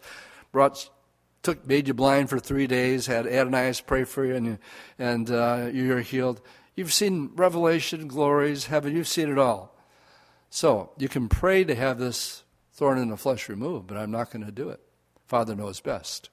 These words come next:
So you're gonna go through the,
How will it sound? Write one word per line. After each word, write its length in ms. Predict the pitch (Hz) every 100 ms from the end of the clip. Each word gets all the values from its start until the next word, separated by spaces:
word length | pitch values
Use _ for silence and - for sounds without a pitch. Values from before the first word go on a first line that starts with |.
| _ _ _ _ - - - - -
So 500 | - 135 131 131 117 - - - - - - _ _ -
you're 140 | 151
gonna 140 | 180 175
go 120 | 170
through 200 | 175 165
the, 260 | 143 131